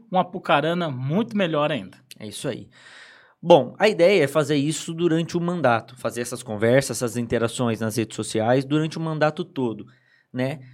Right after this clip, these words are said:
Speaker 2: Com certeza muita gente tem a possibilidade de fazer isso também, independentemente de ter um cargo público ou não, não é mesmo? Qualquer, acho que liderança, qualquer pessoa, qualquer pessoa que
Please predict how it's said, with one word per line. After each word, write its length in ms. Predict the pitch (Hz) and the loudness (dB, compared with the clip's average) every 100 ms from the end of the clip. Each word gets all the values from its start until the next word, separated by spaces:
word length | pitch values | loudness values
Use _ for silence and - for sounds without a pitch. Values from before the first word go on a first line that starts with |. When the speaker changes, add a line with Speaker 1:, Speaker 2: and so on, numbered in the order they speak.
| _ | _
Speaker 2:
Com 140 | - 214 | -6 0
certeza 340 | 196 185 190 | 2 2 0
muita 240 | 185 190 170 | 0 -2 -4
gente 220 | 170 - | -4 -6
tem 100 | 180 | -8
a 60 | |
possibilidade 500 | 180 170 160 151 156 | -8 -10 2 4 4
de 60 | 131 | 0
fazer 220 | 139 120 | -4 -2
isso 120 | 113 | -6
também, 300 | - 120 131 | -6 -6 -4
independentemente 800 | 156 175 180 170 151 127 131 139 | 0 -2 -2 -8 -8 -6 -6 -6
de 40 | 139 | -6
ter 160 | 147 | -6
um 60 | 147 | -6
cargo 300 | 143 147 143 | -4 -4 -6
público 320 | 139 139 123 | -10 -10 -8
ou 60 | 156 | -8
não, 260 | 117 110 _ _ - | -8 -12 _ _ -12
não 60 | 110 | -6
é 20 | |
mesmo? 220 | 131 131 | -4 -2
Qualquer, 260 | 135 135 160 | -2 0 -2
acho 120 | - | -2
que 80 | 143 | -4
liderança, 540 | 135 131 123 139 135 | -2 -2 0 -4 -4
qualquer 260 | 117 127 123 | -6 -4 -4
pessoa, 420 | 117 - 131 135 | -2 0 0 -2
qualquer 240 | 147 196 | -4 -6
pessoa 340 | 202 190 175 175 | -8 -8 -6 -6
que 220 | 170 | -8